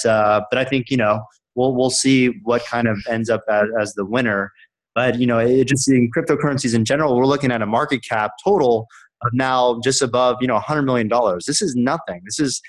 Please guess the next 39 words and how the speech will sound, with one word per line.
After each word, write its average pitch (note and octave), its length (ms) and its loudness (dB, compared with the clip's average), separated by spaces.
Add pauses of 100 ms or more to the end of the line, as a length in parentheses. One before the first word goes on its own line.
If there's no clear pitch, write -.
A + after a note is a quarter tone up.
(160)
this D3 180 -6
is E3 140 -2
a A#2 140 4
small, C3+ 580 0
basically, C3 360 2
like, A2 180 2
a, G#2+ 140 -2 (400)
a A2+ 60 2
small A#2+ 640 0
cap, A#2 240 -2 (180)
uh, G#2 320 2
or A#2 140 0
sorry, A2 240 0
a G2 40 -2
hundred, B2 200 -2
hundred A#2 240 0
billion G#2+ 220 2
dollars. F2 320 -2 (320)
This C3+ 120 2
is, D#3 120 -2
this D3+ 160 2
is D#3 120 0
like B2+ 200 0
a, A#2+ 80 4 (100)
a A2+ 80 2
small A#2+ 500 2
little A#2 300 2
economy A#2 520 -2
that G2 120 0
we G2 120 0
have A2+ 280 -2
here F#2+ 320 -2 (320)
that, A#2 220 0
that A#2 120 2
needs D3 380 2
to C3+ 100 2
be A2+ 340 2
in A2 120 2
the G2+ 80 -4